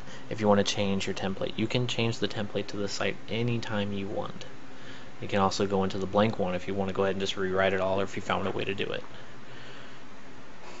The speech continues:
Now the sidebar section here covers this bar right here. Now that is optional. You can turn that on or off, since pretty much everything here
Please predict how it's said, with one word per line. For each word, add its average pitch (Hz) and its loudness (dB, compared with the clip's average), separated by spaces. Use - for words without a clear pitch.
Now 92 0
the 98 2
sidebar 139 8
section 104 4
here 98 2
covers 107 6
this 107 2
bar 101 6
right 92 -2
here. - 0
Now 95 2
that 110 10
is 117 6
optional. 101 4
You 101 2
can 98 -2
turn 101 4
that 101 6
on 98 4
or 98 6
off, 95 4
since - -2
pretty 107 2
much 101 6
everything 104 4
here 98 2